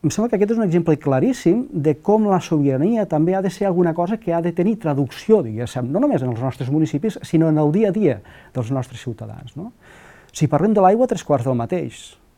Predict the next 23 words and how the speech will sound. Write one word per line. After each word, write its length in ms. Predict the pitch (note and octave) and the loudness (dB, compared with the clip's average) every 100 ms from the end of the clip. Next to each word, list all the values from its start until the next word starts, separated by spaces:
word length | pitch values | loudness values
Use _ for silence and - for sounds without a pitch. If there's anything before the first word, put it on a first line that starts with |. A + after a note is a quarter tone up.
| _ _ | _ _
Si 220 | - B2+ | -12 -6
parlem 240 | C3+ E3+ | -2 0
de 80 | E3+ | 2
l'aigua, 220 | D3 F#3+ | 2 0
tres 100 | F3 | -4
quarts 240 | - C3+ C3+ | -6 -6 -4
del 120 | B2+ | -4
mateix. 340 | A#2+ C#3+ A2+ - | -2 -4 -4 -8
És 80 | D#3+ | -2
a 80 | F3 | 0
dir, 140 | C#3+ - - - - - _ | 0 -4 -20 -20 -20 -20 _
servei 320 | - F3 A#3 | -2 2 2
bàsic, 460 | D3+ A2 A2 G#2 - _ _ _ _ _ _ _ _ _ - | 2 -2 -6 -12 -20 _ _ _ _ _ _ _ _ _ -10
servei 300 | A#2+ A#2+ B2 | -6 0 2
bàsic, 320 | D3+ A#2+ G2+ | 2 0 -8
l'aigua, 320 | G#2+ A2 - C3+ _ _ _ | -12 -14 -18 -20 _ _ _
servei 320 | - B2 C#3+ | -4 0 2
essencial. 560 | F3 C3 A2+ - A#2 G2 - _ _ _ _ - _ | 2 -2 -4 -4 -4 -8 -20 _ _ _ _ -20 _
Però 160 | - C#3 | -2 -2
és 80 | - | 0
que, 80 | C#3 | 0
a 40 | |
més, 240 | E3+ A#3 | 0 -2